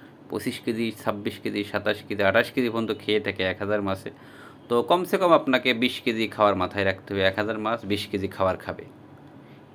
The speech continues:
ঠিক আছে? তো আপনি যদি মনে করেন যে না, আপনি দৈনিক একশো কেজি মাছ ম্যানেজ করতে পারবেন, তাহলে আপনি চার হাজার অথবা পাঁচ হাজার মাছ পালতে পারেন। আর যদি আপনার মনে হয় না, আমি বিশ কেজির বেশি ম্যানেজ করতে পারবো না, তাহলে আপনি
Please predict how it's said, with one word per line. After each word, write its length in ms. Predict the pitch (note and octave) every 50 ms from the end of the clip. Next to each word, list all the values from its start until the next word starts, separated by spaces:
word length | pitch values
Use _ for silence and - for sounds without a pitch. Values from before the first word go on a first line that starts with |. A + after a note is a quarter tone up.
| - -
ঠিক 140 | - A#2+ G2+
আছে? 200 | F#2+ - - - - - - - - - - - - - - - -
তো 140 | G#2+ G#2 G#2
আপনি 280 | G#2 G2+ G#2 B2+ B2
যদি 260 | A#2+ B2 A#2 A#2 B2+ B2
মনে 260 | A#2+ B2 B2+ C3 B2+
করেন 300 | B2 B2+ B2 B2 B2 A#2
যে 120 | A#2 A#2
না, 220 | A2+ A2+ G#2+ G#2+ G#2
আপনি 300 | G#2 - - A2 G#2+ G2+
দৈনিক 420 | G2 G#2+ A2 G#2+ G#2+ G#2+ G#2+ G#2 - - - - - - - - - - -
একশো 260 | - B2+ - - D3
কেজি 180 | C#3 C#3 C3+ C3
মাছ 260 | B2 A#2+ A#2 A#2 -
ম্যানেজ 260 | A#2 A#2 B2 B2+ B2+
করতে 280 | - - B2 - - A2+
পারবেন, 360 | G#2+ A2 G2+ F#2 F2+ F2 F2 - - - - - - - - -
তাহলে 220 | C#3 C#3 C3 B2+
আপনি 240 | A#2+ A#2 - A#2+ A#2
চার 260 | A2 - A#2 A2+ G#2+
হাজার 180 | A2 A2 A2+ G#2+
অথবা 260 | G#2 G2 G#2+ G#2+ G#2
পাঁচ 200 | G#2 - G2+ G2+ G2 -
হাজার 180 | G2+ G2+ G2+
মাছ 320 | F#2+ G2 F#2+ F#2 - - - -
পালতে 280 | A2 A2 G#2 F#2+ F#2+
পারেন। 260 | E2+ F2+ E2 - F2 F2+ - - - - - - - - - - G2+
আর 140 | G2+ G2+
যদি 220 | F#2+ G2+ G2+ G2 G#2+
আপনার 320 | G#2+ G#2 - A2+ A2+ A2
মনে 240 | G#2 G#2+ A2+ A#2+ B2
হয় 140 | A#2 A#2 A#2
না, 160 | A2+ A2 G#2
আমি 160 | G2+ G#2+ G#2+
বিশ 240 | G2+ G#2+ A#2 - -
কেজির 240 | - C3 A#2 A2+ A2
বেশি 200 | A#2 A2+ - A#2+
ম্যানেজ 240 | A2 A2+ A#2 A2+ -
করতে 260 | - A#2+ A2 - A2+
পারবো 260 | G#2 G2+ F#2 E2+ F2
না, 120 | E2+ F2
তাহলে 360 | F#2 - B2+ C3+ C#3 D3+ E3 D#3
আপনি 360 | D3 D3 - C#3+ D#3 F#3